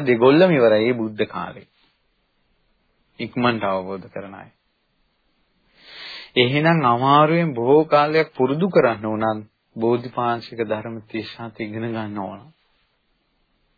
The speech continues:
සතර සතිපට්ඨානය ගැන මනා අවබෝධයක් තියෙන්න ඕන. සතර සතිපට්ඨානය ගැන මනා අවබෝධයක් නැතුව,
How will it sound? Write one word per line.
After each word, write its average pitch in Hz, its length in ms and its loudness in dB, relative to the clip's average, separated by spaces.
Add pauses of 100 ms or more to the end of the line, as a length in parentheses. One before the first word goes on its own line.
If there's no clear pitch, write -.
(1600)
සතර 131 380 4
සතිපට්ඨානය 127 840 2
ගැන 117 200 -4
මනා 113 360 0
අවබෝධයක් 110 600 -2
තියෙන්න 101 360 -12
ඕන. - 200 -16 (920)
සතර 123 400 4
සතිපට්ඨානය 127 800 2
ගැන 117 220 -4
මනා 110 360 0
අවබෝධයක් 107 640 0
නැතුව, 110 420 -6